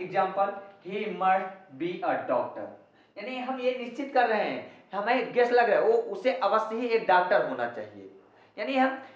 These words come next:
ये हो ना हो वो अलग चीज, लेकिन हम जो निश्चित कर रहे हैं कि क्या है कि उसे अवश्य ही वो, क्या होना चाहिए, एक डॉक्टर होना चाहिए। जैसे क्या होता है,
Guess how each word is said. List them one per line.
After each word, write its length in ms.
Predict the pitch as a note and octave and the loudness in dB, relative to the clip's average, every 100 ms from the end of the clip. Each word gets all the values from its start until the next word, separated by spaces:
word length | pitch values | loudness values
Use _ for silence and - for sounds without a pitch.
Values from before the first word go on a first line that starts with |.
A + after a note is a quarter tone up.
| - | 0
ये 120 | B3 | 4
हो 280 | B3 C4 C4+ | 4 6 4
ना 220 | C4 D4+ | 6 6
हो 160 | D4+ A3+ | 8 6
वो 240 | G3 A#3+ | 4 4
अलग 240 | B3 C4+ C4 | 4 4 2
चीज, 140 | A3 | 2
लेकिन 300 | F#3 A3 B3 | 2 0 -2
हम 140 | A#3 A#3+ | -4 -2
जो 120 | C4 | -4
निश्चित 420 | A3 G#3+ D4 D4+ | -4 -8 -8 0
कर 120 | A#3+ | 0
रहे 300 | G#3 G#3 G#3 | 4 2 2
हैं 280 | G#3+ G#3+ - - - - | -2 -4 -8 -16 -20 -16
कि 80 | |
क्या 220 | F#3+ A#3+ A#3 | -4 2 4
है 480 | A3+ A3 A3 - - | 6 4 2 -6 -10
कि 60 | |
उसे 280 | G#3+ G3 A#3+ | -8 -6 -6
अवश्य 480 | - F#3 F3+ F#3 F#3 | -2 0 2 0 -2
ही 100 | F#3+ | -4
वो, 100 | F#3+ | -4
क्या 420 | - F3 D3+ F3 | -6 -12 -6 -2
होना 240 | E3 D#3+ E3 | 0 0 -4
चाहिए, 180 | F3 F#3+ | -4 -6
एक 220 | G3 D#3 | -6 -6
डॉक्टर 480 | D#3 C#3+ C#3 - - - - - | -2 -2 2 0 0 -4 -14 -14
होना 240 | C3+ B2 | -10 -8
चाहिए। 460 | - A2+ A2 G2+ - - - | -10 -12 -12 -16 -16 -20 -8
जैसे 280 | G#3 G#3 A#3 B3+ - - - _ _ _ | -6 -2 0 0 -4 -16 -20 _ _ _
क्या 100 | G#3 | 4
होता 300 | G#3+ - A3 | 4 6 2
है, 180 | G#3+ | 2